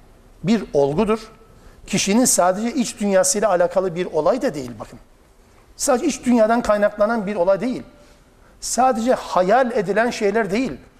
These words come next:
Yani gündüz çok tuzlu yemek yedi, akşam rüyasında ne görecek? Çeşme başında su içtiğini görecek. O öyle değil ya. Rüya öyle olabilir mi? Hiç alakası olmayan, olmadan nasıl rüya görülüyor? O zaman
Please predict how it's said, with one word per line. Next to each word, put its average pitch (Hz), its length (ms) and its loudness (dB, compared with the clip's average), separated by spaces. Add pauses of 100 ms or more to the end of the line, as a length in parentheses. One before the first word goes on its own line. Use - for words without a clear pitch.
(340)
Yani 254 260 2
gündüz 240 500 2
çok 277 320 0
tuzlu 233 340 0 (200)
yemek 226 340 0
yedi, 175 280 -2 (380)
akşam 214 380 0
rüyasında 214 300 2
ne 285 100 4
görecek? 185 380 0 (640)
Çeşme 196 360 0
başında 175 280 0
su - 140 -2
içtiğini 226 300 -2
görecek. 143 320 -4 (140)
O 90 100 -12
öyle 151 280 -2
değil 240 240 0
ya. 196 160 -6 (680)
Rüya 190 280 2
öyle 208 160 4
olabilir 226 380 0
mi? 269 140 -4 (380)
Hiç 294 200 2
alakası 240 580 2
olmayan, 240 480 2 (120)
olmadan 233 420 0
nasıl 320 320 -2
rüya 202 180 2
görülüyor? 151 400 -6 (1000)
O 208 120 2
zaman 147 280 -2